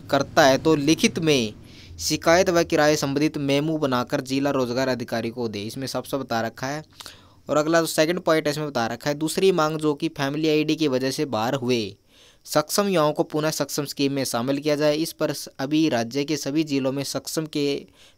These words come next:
द्वारा अपील डालने का ऑप्शन जो आरंभ है। यदि फिर भी फैमिली आईडी में इनकम, व्यवसाय आदि संबंधित गलतियां ठीक नहीं हो रही हैं, तो अभी अपने सप्ताह में प्रत्येक जिले में फैमिली आईडी करेक्शन ठीक करवाने के लिए कैंप लगाए जाएंगे।"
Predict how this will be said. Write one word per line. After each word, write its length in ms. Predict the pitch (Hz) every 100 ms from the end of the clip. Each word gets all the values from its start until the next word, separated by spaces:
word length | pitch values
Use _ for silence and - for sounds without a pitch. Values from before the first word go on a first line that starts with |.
| -
द्वारा 260 | 135 143
अपील 300 | 139 143 147
डालने 320 | 139 131 127 131
का 80 |
ऑप्शन 280 | 127 - 135
जो 140 | 127 139
आरंभ 280 | 120 127
है। 220 | 135 156 139
यदि 220 | 139 151
फिर 220 | - 156
भी 340 | 156 147 131 - _ _ _ - -
फैमिली 320 | 170 175 208 208
आईडी 300 | 185 175 170
में 120 | 165
इनकम, 360 | 151 143 156
व्यवसाय 500 | 147 139 135 - 143
आदि 240 | 143 131 139
संबंधित 460 | - 135 147 147
गलतियां 380 | 135 131 120 135 131
ठीक 180 | 139 156
नहीं 220 | 156 131
हो 100 | 113
रही 160 | 120 131
हैं, 160 | 143
तो 180 | 143 139
अभी 260 | 127 143 135
अपने 460 | - 131 135 151 - _ _ _ _ - -
सप्ताह 760 | - 160 - 147 156 175 185 185
में 320 | 160 156 156
प्रत्येक 540 | - 139 135 160 170
जिले 380 | 143 135 135 139
में 180 | 139 143
फैमिली 440 | - 131 139 147
आईडी 280 | 131 127 131
करेक्शन 440 | 135 127 120 135 131
ठीक 240 | 131 127
करवाने 380 | 131 120 123 123
के 120 | 120
लिए 180 | 120 147
कैंप 320 | - 131 156
लगाए 340 | 147 120 113
जाएंगे।" 480 | 101 101 98 87 78